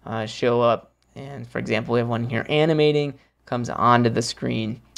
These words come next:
Or if we want the information bar, we can do that one as well. So let's use information bar. I'm gonna drag that down, uh, onto Simon over here. Let's say we're trying to add his name. I can expand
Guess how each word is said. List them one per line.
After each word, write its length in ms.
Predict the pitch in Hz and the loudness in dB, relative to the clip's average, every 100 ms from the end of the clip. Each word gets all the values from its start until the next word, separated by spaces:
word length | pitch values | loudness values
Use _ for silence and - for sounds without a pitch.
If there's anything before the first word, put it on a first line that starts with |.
| - | -10
Or 180 | 123 113 | -4 -4
if 140 | 123 | -4
we 40 | |
want 160 | 123 110 | -4 -4
the 100 | - | -4
information 640 | 117 113 117 151 - 135 | -6 -2 2 4 2 2
bar, 440 | 120 120 120 117 - | 6 8 8 6 2
we 60 | - | -6
can 140 | 120 | -8
do 100 | 120 | -4
that 380 | 113 113 117 - | -2 -2 -4 -6
one 160 | - | -8
as 160 | - - | -8 -8
well. 180 | - - | -8 -6
So 140 | - | 2
let's 160 | 247 330 | 2 4
use 160 | 226 | 4
information 500 | 156 131 135 127 131 | 4 4 2 2 4
bar. 140 | 123 123 | 6 6
I'm 80 | 131 | 6
gonna 120 | 127 | 2
drag 380 | 117 117 117 120 | 6 6 6 6
that 240 | 117 - | 2 2
down, 500 | 120 113 113 104 110 - _ _ - | -2 -2 -2 -2 -6 -14 _ _ -14
uh, 220 | 101 98 - | -10 -8 -2
onto 840 | 131 131 139 131 - 139 127 123 | 4 4 4 0 0 2 4 2
Simon 600 | - 226 202 208 196 190 | 2 4 6 6 6 6
over 200 | 180 170 | 6 4
here. 520 | 160 156 170 160 156 - _ _ _ - | 0 0 2 2 0 -6 _ _ _ -18
Let's 160 | - | -10
say 120 | - | -6
we're 100 | 131 | -6
trying 220 | - 131 131 | -4 -4 -2
to 100 | 92 | 0
add 240 | 113 117 | 2 2
his 240 | 135 117 | 2 2
name. 500 | 117 117 113 113 120 120 _ _ _ - | 2 2 2 0 -4 -10 _ _ _ -18
I 100 | 113 | -16
can 140 | 123 | -12
expand 680 | 120 - - 127 123 120 | -12 -10 -8 -4 -2 -4